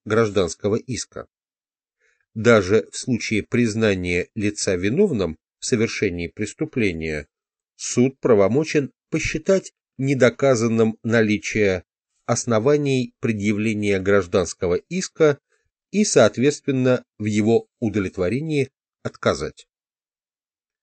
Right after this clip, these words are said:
В удовлетворении гражданского иска отказывается, когда судом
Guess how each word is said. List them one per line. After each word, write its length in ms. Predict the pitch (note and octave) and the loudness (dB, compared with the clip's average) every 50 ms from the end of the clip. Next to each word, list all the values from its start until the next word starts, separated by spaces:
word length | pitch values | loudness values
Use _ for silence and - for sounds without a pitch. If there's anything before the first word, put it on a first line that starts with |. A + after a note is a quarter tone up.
| _ _ _ _ _ _ _ _ | _ _ _ _ _ _ _ _
В 80 | - G2 | -6 -4
удовлетворении 920 | G#2+ G2 G2+ G2 F#2+ G2 - A2 G#2 G2+ G2+ G2 F2+ F2 F2 F2 F2+ F2 - _ | 0 2 2 2 0 0 0 0 2 2 2 2 0 -2 -2 -2 -4 -4 -6 _
гражданского 720 | - G2+ G2+ G#2 F#2 F2 F2 G2 F2+ E2+ - - G2+ F#2+ G2+ | -4 0 2 2 2 2 0 0 0 -2 -4 -4 -2 -2 -2
иска 500 | - - F3+ - - - F#2 D2 - - _ _ _ _ _ _ _ _ _ _ _ _ _ _ _ | -2 -4 -6 -8 -4 -4 -4 -4 -4 -6 _ _ _ _ _ _ _ _ _ _ _ _ _ _ _
отказывается, 1080 | - D3 - - - - B2+ G#2+ F2+ F2+ G#2 A#2 C3+ D#3+ E3+ - - - F3+ F3 D#3 - _ _ | 0 0 0 0 2 4 6 6 6 4 2 2 2 0 0 -4 -4 -2 -2 -2 -2 -4 _ _
когда 420 | - F#3+ F#3+ G#3+ G3+ G#3+ G#3+ - - | -2 0 2 4 4 6 4 4 2
судом 520 | - - - C3+ A2 G2 A2 C3 D3 E3+ | -4 -6 -4 -4 0 4 6 6 6 4